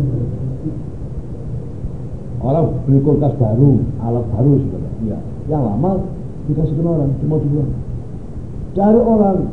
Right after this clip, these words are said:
dapat kulit kuliah mana? Kasih ke mau, apa? Kulkas mau, tapi ongkos, kasih ongkos. Tapi ongkos mau, ongkos. Dan sampai gitu.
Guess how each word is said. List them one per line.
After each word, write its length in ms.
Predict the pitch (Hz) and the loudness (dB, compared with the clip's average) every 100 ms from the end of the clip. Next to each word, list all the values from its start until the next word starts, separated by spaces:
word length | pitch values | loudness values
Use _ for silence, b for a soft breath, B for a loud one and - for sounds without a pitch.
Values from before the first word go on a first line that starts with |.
| - - | -6 -6
dapat 220 | 165 185 196 175 | -2 0 0 0
kulit 160 | 170 | 0
kuliah 320 | 165 160 156 | 0 2 2
mana? 280 | 143 139 127 110 110 - - - | 4 4 4 2 0 -4 -6 -8
Kasih 220 | - - 110 | -4 -4 -2
ke 60 | 131 | -2
mau, 160 | 147 107 - - - | 0 -2 -6 -8 -2
apa? 160 | 156 117 110 | -2 -2 -2
Kulkas 220 | 135 123 117 | -4 -4 -2
mau, 160 | 135 117 | -2 -2
tapi 120 | 123 139 | -2 0
ongkos, 240 | 135 123 123 - | 0 -2 -4 -6
kasih 160 | - | -4
ongkos. 240 | 120 - - - - - - - - - - - - 135 | -4 -4 -6 -6 -8 -6 -6 -6 -8 -8 -10 -8 -8 -2
Tapi 120 | 160 | 2
ongkos 280 | 190 196 - 139 | 4 2 2 0
mau, 240 | 175 170 | 0 0
ongkos. 220 | 143 139 - 156 - - - - - - - - - - - - - - | 2 2 2 0 0 -2 -2 -2 0 0 0 0 -2 -4 -4 -4 -4 -2
Dan 140 | 151 | 0
sampai 320 | 156 196 208 143 | 2 4 4 4
gitu. 320 | 156 151 | 2 0